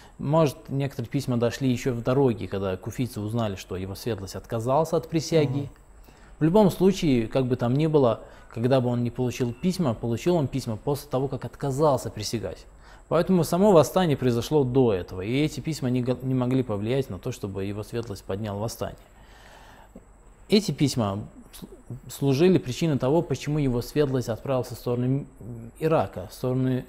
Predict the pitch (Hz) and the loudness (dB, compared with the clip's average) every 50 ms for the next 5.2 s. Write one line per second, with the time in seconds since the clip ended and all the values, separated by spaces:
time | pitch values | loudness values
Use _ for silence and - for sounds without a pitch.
0 | - - - 180 151 - - 98 - - - - - - - - - - - - | -6 -2 0 0 2 0 -2 -8 -8 -10 -14 -20 -20 -20 -20 -20 -20 -20 -20 -20
1 | - - - - - - - - - 110 113 113 - 170 202 220 220 196 - 151 | -20 -20 -20 -20 -20 -20 -20 -8 -4 -2 -2 0 4 8 8 8 8 8 6 4
2 | 143 131 120 - 143 135 120 120 113 - - - 117 147 175 147 - - 139 123 | 4 4 4 4 2 2 2 2 -2 -4 -4 -6 -4 -2 -2 -2 0 0 0 2
3 | 131 139 139 135 - - - - 170 151 165 170 - - 165 - - 143 123 110 | 2 0 -2 -4 -6 -10 -14 -8 -4 -2 -2 0 0 0 0 0 2 0 0 2
4 | 104 98 107 101 104 95 95 - - 139 127 107 101 95 98 104 117 135 147 147 | 2 0 0 0 0 -2 -4 -4 -4 -4 -2 -2 -2 -4 -4 -2 0 0 0 0
5 | 170 180 190 185 | 0 0 0 -2